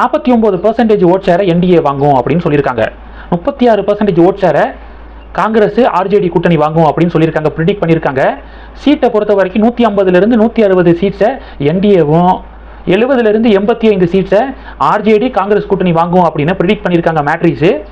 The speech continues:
மற்ற எந்த நிறுவனமும் இப்போ வரைக்கும் ஒப்பீனியன் போல ரிலீஸ் பண்ணல. ஒன் by ஒன்னா ரிலீஸ் பண்ணுவாங்க, அதை நம்ம வெயிட் பண்ணி பார்க்கலாம். யார் யார் என்ன சொல்றா, எவ்வளவு நம்பர்ஸ் யார் யாருக்கு கொடுக்குறா அப்படிங்கிறத வெயிட் பண்ணி பார்க்கலாம். ஆக மொத்தம் தேர்தல் வரப்போகுது. உங்களுடைய பார்வை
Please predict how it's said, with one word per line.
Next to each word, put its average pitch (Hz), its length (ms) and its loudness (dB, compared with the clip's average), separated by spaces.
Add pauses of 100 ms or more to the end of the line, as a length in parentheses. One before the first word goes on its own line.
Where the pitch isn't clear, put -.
(520)
மற்ற 160 160 -2 (120)
எந்த 208 180 2
நிறுவனமும் 196 400 2
இப்போ 190 160 0
வரைக்கும் 180 320 0
ஒப்பீனியன் 190 380 0
போல 175 180 2
ரிலீஸ் 196 200 -2
பண்ணல. 151 200 0 (920)
ஒன் 190 100 -2
by 190 140 4
ஒன்னா 190 180 0
ரிலீஸ் 175 200 0
பண்ணுவாங்க, 160 340 0
அதை 226 120 0
நம்ம 160 120 0
வெயிட் 160 160 0
பண்ணி 160 160 -2
பார்க்கலாம். 139 320 -4 (220)
யார் 160 240 0
யார் 156 180 0
என்ன 165 180 0
சொல்றா, 151 280 0
எவ்வளவு 170 200 2
நம்பர்ஸ் 170 300 0
யார் 160 140 0
யாருக்கு 151 260 0
கொடுக்குறா 165 300 0
அப்படிங்கிறத 135 360 0 (360)
வெயிட் 165 160 0
பண்ணி 170 180 0
பார்க்கலாம். 117 320 -4 (580)
ஆக 160 160 -4
மொத்தம் 208 240 0 (300)
தேர்தல் 196 320 4
வரப்போகுது. 175 320 0 (100)
உங்களுடைய 247 420 2
பார்வை 202 220 0